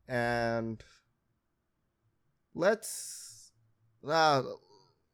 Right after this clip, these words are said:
Speaker 1: let's
Speaker 2: say the orange juice. One of the orange juice ones before it gets warm.
Speaker 1: Yeah, that's what I was thinking. Mm, you wanna do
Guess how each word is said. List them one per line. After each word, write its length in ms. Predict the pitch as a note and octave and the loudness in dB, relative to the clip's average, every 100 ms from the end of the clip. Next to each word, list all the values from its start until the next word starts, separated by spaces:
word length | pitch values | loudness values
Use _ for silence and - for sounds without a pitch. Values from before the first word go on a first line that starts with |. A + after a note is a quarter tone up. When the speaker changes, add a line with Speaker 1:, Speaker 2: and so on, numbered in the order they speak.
| _ _ _ _ _ - | _ _ _ _ _ 0
Speaker 1:
let's 220 | E3+ F3+ | 0 4
Speaker 2:
say 140 | E3+ | 4
the 100 | C#3+ | 4
orange 380 | A#2+ A#2+ A2+ G2 | 4 4 2 0
juice. 240 | - F#2 G2+ | -2 -2 0
One 140 | A#2 | 0
of 60 | A#2 | 0
the 80 | |
orange 280 | G#2+ A2 G2+ | 0 0 -2
juice 240 | A2 F#2+ - | -4 -2 0
ones 220 | G2 F#2+ | 0 0
before 340 | G#2+ G#2 A2 | -2 -2 -2
it 60 | G2 | -2
gets 200 | G#2 - | -4 -4
warm. 400 | F#2+ G2+ F2 E2 - _ - | -2 0 0 -4 -10 _ -8
Speaker 1:
Yeah, 600 | C#3+ C3 B2 A#2+ A#2 A2+ | 0 4 6 6 4 2
that's 180 | C3 C3 | -2 -4
what 120 | B2+ | 0
I 80 | A#2 | 2
was 140 | A2 A2+ | 0 -2
thinking. 420 | A2+ A#2 A2+ A2 - A#2 | -8 -6 -8 -10 -16 -12
Mm, 560 | D#3 E3+ E3+ E3 E3 D#3+ - _ _ _ - - - | -10 -8 -6 -8 -8 -12 -16 _ _ _ -16 -16 -8
you 120 | C3 | -2
wanna 160 | C#3+ C#3 | 0 2
do 540 | D3 C#3+ C#3 C#3 B2+ | 2 2 0 -2 -4